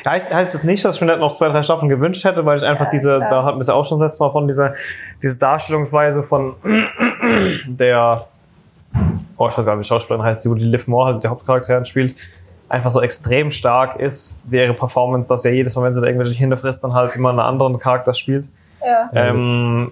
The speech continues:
Speaker 1: ich hätte mir davon noch mehr reingezogen, aber es ist auch ein, es ist für mich, so wie es geendet hat, war es in Ordnung auf jeden Fall.
Speaker 2: Ja, ich,
Speaker 1: Ganz am
Speaker 2: definitiv.
Speaker 1: Ende gibt's noch mal, ähm, ich will nicht zu viel verraten, aber ganz am Ende gibt's einfach noch mal so ein Wrap-up, wo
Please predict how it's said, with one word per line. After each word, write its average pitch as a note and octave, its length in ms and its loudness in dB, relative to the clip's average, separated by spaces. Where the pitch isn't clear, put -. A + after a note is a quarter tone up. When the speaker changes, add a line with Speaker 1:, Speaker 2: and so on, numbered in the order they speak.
Speaker 1:
ich A#2+ 100 -2
hätte D3+ 80 0
mir E3 80 0
davon E3 180 2
noch C#3+ 120 2
mehr C#3+ 180 2
reingezogen, E3 800 0
aber B2+ 240 2
es A#2+ 100 -6
ist B2 120 -6
auch B2+ 180 0
ein, B2+ 200 -4
es - 280 -4
ist - 100 -10
für C#3+ 60 0
mich, C3+ 260 0
so C#3 240 0
wie E3 80 2
es F3+ 100 -2
geendet D3+ 280 0
hat, C3+ 180 0
war A2+ 100 2
es A#2 80 -4
in A2+ 80 -2
Ordnung G#2 300 -2
auf G2+ 160 -4
jeden G2+ 140 -8
Fall. G#2 180 -2
Speaker 2:
Ja, A3 160 2
ich, G#3+ 140 -4
Speaker 1:
Ganz G3+ 100 -12
am F#3+ 360 -16
Speaker 2:
definitiv. D3 380 0
Speaker 1:
Ende D#3 200 2
gibt's D3 220 -2
noch D3+ 120 0
mal, D3 500 2
ähm, B2+ 400 0
ich - 100 -8
will C#3 80 0
nicht C3+ 160 2
zu - 80 -6
viel C#3+ 120 0
verraten, C3+ 320 2
aber A#2+ 100 2
ganz A#2+ 160 0
am B2+ 60 -2
Ende C3 100 2
gibt's B2+ 160 0
einfach A#2+ 160 0
noch B2+ 80 2
mal B2 100 2
so B2 140 2
ein A#2 120 -2
Wrap-up, B2+ 520 0
wo A#2 480 2